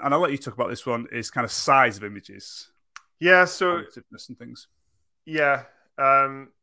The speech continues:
Speaker 2: so we're talking, uh, so, uh, size is interesting, actually, 'cause it comes into two things. So there's, like, almost, like, the physical size of an image, and by that I mean, like, the number of pixels wide by the number of pixels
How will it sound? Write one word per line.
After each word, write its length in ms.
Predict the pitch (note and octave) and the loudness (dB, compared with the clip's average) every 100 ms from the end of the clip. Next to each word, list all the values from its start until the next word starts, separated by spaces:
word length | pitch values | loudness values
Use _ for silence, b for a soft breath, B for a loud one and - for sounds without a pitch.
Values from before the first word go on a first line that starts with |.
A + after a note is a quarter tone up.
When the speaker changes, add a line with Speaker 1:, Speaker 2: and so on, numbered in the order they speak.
| _ | _
Speaker 2:
so 200 | - D#3 | -12 -10
we're 120 | D#3 | -10
talking, 580 | - G#3 G3+ E3+ C#3 C3 | -6 -4 -2 -4 -8 -6
uh, 140 | C#3+ | -6
so, 180 | C3 C#3+ - A2+ - | -6 -12 -20 -20 -12
uh, 180 | A#2+ G2+ _ _ _ | -12 -12 _ _ _
size 360 | - C3+ C3 | -6 -2 -2
is 100 | A2+ | -6
interesting, 420 | B2 A#2 C3 B2+ C3 | -12 -6 -6 -4 -6
actually, 220 | B2 C3 | -8 -12
'cause 120 | A2+ | -14
it 80 | C3 | -12
comes 320 | C3+ C3 A#2 | -10 -10 -10
into 220 | B2 A2 | -12 -12
two 200 | G#2 B2 | -6 -6
things. 240 | B2 A#2+ A#2+ | -4 -6 -6
So 80 | |
there's, 160 | C#3 A#2+ | -6 0
like, 220 | C#3 C3+ B B B B _ _ | 0 0 B B B B _ _
almost, 280 | E3+ F3 F3 | 0 0 2
like, 140 | D#3+ | 0
the 80 | C#3+ | -2
physical 1000 | - - C#3+ C3 B2+ C3+ B2+ B2 B2 G#2+ _ _ _ | -6 -2 -2 -2 -4 -2 -2 -2 -4 -8 _ _ _
size 600 | - - C3+ C3+ C#3+ C#3 | -8 0 4 4 2 -2
of 120 | C3+ | -6
an 100 | C3+ | -4
image, 320 | C#3 C#3 C#3+ | -6 -4 -6
and 120 | C3+ A2+ | -8 -4
by 120 | B2+ | 0
that 200 | B2+ B2+ | 2 2
I 100 | B2+ | 0
mean, 200 | C3 B2 | -6 -6
like, 200 | A#2+ A#2 | -6 -6
the 80 | A#2+ | -8
number 360 | B2 B2 A#2+ | -8 -6 -6
of 120 | A2 - | -8 -8
pixels 440 | C3+ - B2+ A2+ | -12 -10 -10 -8
wide 320 | A#2 A2 A#2 | -4 -2 -2
by 140 | A#2 B2+ | 0 -2
the 80 | |
number 260 | A#2+ A#2 A#2 | -2 -4 -6
of 100 | A#2 | -6
pixels 480 | B2+ A#2 - A2 | -6 -8 -10 -12